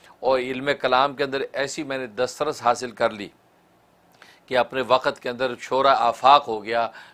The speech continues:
जहाँ जहाँ हो सका हर जगह जो है मेरा शोरा था कि इल्म कलाम के अंदर ज़बरदस्त जो है महारत इमाम आज़म अबू हनीफा रहमतुल्लाह अलैह को हासिल है। ज़ाहिर उस वक़्त तो कोई इमाम आज़म या के नाम से नहीं थे,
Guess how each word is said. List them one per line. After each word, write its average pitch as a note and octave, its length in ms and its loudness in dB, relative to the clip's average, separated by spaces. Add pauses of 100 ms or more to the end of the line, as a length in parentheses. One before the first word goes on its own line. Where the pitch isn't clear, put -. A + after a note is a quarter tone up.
(140)
जहाँ A#2+ 340 2
जहाँ B2+ 260 2
हो A2 180 -8
सका B2+ 360 0
हर C3 240 2
जगह B2 260 0
जो A2+ 120 -6
है A#2 80 -4
मेरा A#2 240 -4
शोरा B2 320 0
था A2 180 -2 (360)
कि A#2 100 -6
इल्म A#2+ 240 -4
कलाम A#2 380 0
के B2 100 -8
अंदर A#2 200 -4
ज़बरदस्त A2+ 600 -6
जो B2 80 -4
है A#2 120 -6
महारत G#2+ 400 -2
इमाम A2 340 -6
आज़म G#2+ 300 -4 (280)
अबू A2 200 -4
हनीफा A2+ 280 -2
रहमतुल्लाह A2+ 460 -6
अलैह A2+ 100 -8
को G#2 100 -18
हासिल B2+ 340 0
है। G2+ 120 -6 (680)
ज़ाहिर C#3+ 160 4
उस D3 180 -4
वक़्त C#3+ 160 -2
तो C#3+ 160 -2
कोई C#3 120 -6
इमाम C3 300 0
आज़म C3 340 0
या B2+ 160 2 (340)
के B2 100 -6
नाम B2 220 2
से C3+ 160 -8
नहीं C#3+ 200 -4
थे, A#2 200 -6